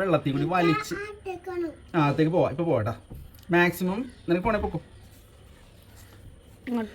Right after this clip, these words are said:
Speaker 1: കൊച്ചിന് എന്നിട്ട് മതിയേ. അപ്പോൾ നമ്മൾ മാക്സിമം യൂസ് ചെയ്യുമ്പോൾ ബ്രൈഡ് പൊക്കി പിടിച്ചിട്ട് വലിക്കുക. വെള്ളത്തിൽ മാക്സിമം മുട്ടിക്കാണ്ടിരുന്ന് നിങ്ങൾക്ക് അത്യാവശ്യം സ്ട്രൈക്ക് റേറ്റും കൂടുതൽ കിട്ടും, കൂടുതൽ മീനും കിട്ടും, ആ, റീല് കംപ്ലൈന്റ് ആവില്ല. പിന്നെ ഇഴച്ച്, വെള്ളത്തിൽ ഇഴച്ച് വലിക്കുന്നതിനോട് നമുക്ക്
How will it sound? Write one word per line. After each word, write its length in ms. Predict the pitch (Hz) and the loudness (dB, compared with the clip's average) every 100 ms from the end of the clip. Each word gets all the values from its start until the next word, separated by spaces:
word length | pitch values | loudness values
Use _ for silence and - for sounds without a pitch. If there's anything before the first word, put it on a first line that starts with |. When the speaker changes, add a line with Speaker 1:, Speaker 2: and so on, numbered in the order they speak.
| - - - | -16 -12 0
Speaker 1:
കൊച്ചിന് 260 | 151 147 147 | 2 4 6
എന്നിട്ട് 200 | 165 156 160 | 6 4 4
മതിയേ. 240 | 135 113 104 - - - - | 2 0 -4 -8 -18 -16 -4
അപ്പോൾ 120 | 135 160 | 2 4
നമ്മൾ 200 | 190 180 226 240 185 | 6 8 8 6 4
മാക്സിമം 440 | 175 170 - 185 220 | 6 4 0 -4 -2
യൂസ് 200 | 233 180 | -4 -2
ചെയ്യുമ്പോൾ 300 | 208 196 180 240 - - | 0 2 2 2 -4 0
ബ്രൈഡ് 300 | 151 170 185 190 | 4 4 4 4
പൊക്കി 200 | 262 254 147 | 2 2 0
പിടിച്ചിട്ട് 260 | 147 143 | 2 2
വലിക്കുക. 220 | 127 110 135 | 0 0 0
വെള്ളത്തിൽ 280 | 156 156 147 175 | 2 2 0 -2
മാക്സിമം 260 | 190 180 185 | -2 -4 -8
മുട്ടിക്കാണ്ടിരുന്ന് 540 | 190 185 156 165 170 196 | -6 0 2 2 0 -2
നിങ്ങൾക്ക് 220 | 180 185 | -2 -2
അത്യാവശ്യം 200 | 190 190 | -2 -2
സ്ട്രൈക്ക് 280 | 208 202 165 | 0 0 2
റേറ്റും 220 | 165 180 208 | 2 2 0
കൂടുതൽ 200 | 196 165 170 | 2 2 0
കിട്ടും, 180 | 156 - - - - - | -2 -8 -14 -14 -14 0
കൂടുതൽ 260 | - - - | 8 10 10
മീനും 300 | 220 185 170 202 | 6 2 0 0
കിട്ടും, 220 | - 156 - - 139 | -4 -2 -2 -2 0
ആ, 20 | 135 139 147 - 156 | 0 0 -2 0 4
റീല് 200 | 143 147 | 4 4
കംപ്ലൈന്റ് 320 | 170 135 123 | 2 2 0
ആവില്ല. 260 | 120 113 107 - | -2 -4 -6 -2
പിന്നെ 200 | 151 165 190 185 - - 180 | 2 2 2 -2 -8 2 6
ഇഴച്ച്, 260 | 190 196 226 | 8 6 4
വെള്ളത്തിൽ 320 | 208 208 233 269 | 6 6 8 8
ഇഴച്ച് 200 | 233 254 | 8 8
വലിക്കുന്നതിനോട് 480 | 269 240 226 220 226 254 | 8 6 -4 -4 -4 -4
നമുക്ക് 220 | 240 | -4